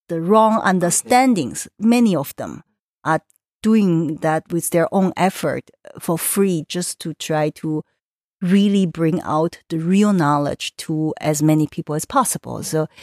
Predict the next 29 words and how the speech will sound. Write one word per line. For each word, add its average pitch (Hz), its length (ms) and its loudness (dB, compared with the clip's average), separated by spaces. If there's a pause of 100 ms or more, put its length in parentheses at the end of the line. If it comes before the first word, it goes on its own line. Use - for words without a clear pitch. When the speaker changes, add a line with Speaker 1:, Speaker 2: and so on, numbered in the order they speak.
(420)
Speaker 1:
that's 190 220 2
also, 175 640 2
okay, 160 240 -6
on 156 120 -2
the 165 80 -2
one 233 220 4
hand, 202 220 0
I 165 80 0
must 160 240 -2
say, 151 500 -4
in 175 160 -2
that 220 240 2
front, 139 480 -4
the 165 80 -8
Chinese 180 360 -4
government 233 400 2
has 220 200 -4
done 190 300 -4
very 202 260 2
good 208 180 -2
thing. 196 280 -4
They 160 100 -6
have 165 240 -6
put - 180 -10 (120)
all 226 320 2
the 220 100 -4
T - 180 -8
C 202 200 -6
M 185 260 -4